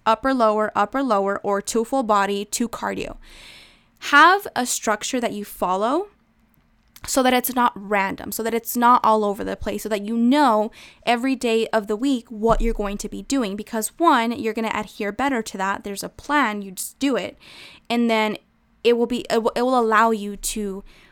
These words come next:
create that structure to see those results. Whereas if you're doing random stuff all the time, you won't know what to progress. You won't know what to do because you don't even know what you did yesterday 'cause it was random. But if you know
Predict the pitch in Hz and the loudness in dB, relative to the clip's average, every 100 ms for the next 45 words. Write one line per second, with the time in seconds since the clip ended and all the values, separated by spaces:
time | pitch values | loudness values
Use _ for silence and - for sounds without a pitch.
0 | _ _ _ - 240 240 233 233 214 - | _ _ _ -4 2 2 2 0 0 -2
1 | 214 208 226 208 226 - - 226 202 190 | -2 -2 -8 -6 -6 -4 -2 -2 -2 -6
2 | - 190 185 - - 214 202 208 220 220 | -6 -10 -10 -12 -6 -2 0 0 -2 -4
3 | 220 233 226 220 220 214 - 208 - 196 | -2 -2 0 0 0 -4 -6 -8 -6 -8
4 | 196 - 214 196 196 220 220 220 311 277 | -10 -10 -8 -8 -4 -2 0 2 4 4
5 | - - 208 196 202 233 233 214 226 254 | 0 -4 -4 -2 -2 -4 -4 -2 0 0
6 | 208 - 180 190 208 220 202 208 226 226 | -2 -6 -10 -10 -8 -10 -8 -4 -4 -2
7 | 233 220 220 214 220 226 311 - 190 - | -2 0 -2 -4 -4 -2 -2 -2 -6 -8
8 | - 233 214 233 285 311 180 - _ - | -8 -6 -4 -2 0 0 -2 -8 _ -20
9 | - - _ 247 233 240 254 262 285 | -20 -20 _ 0 0 2 2 6 4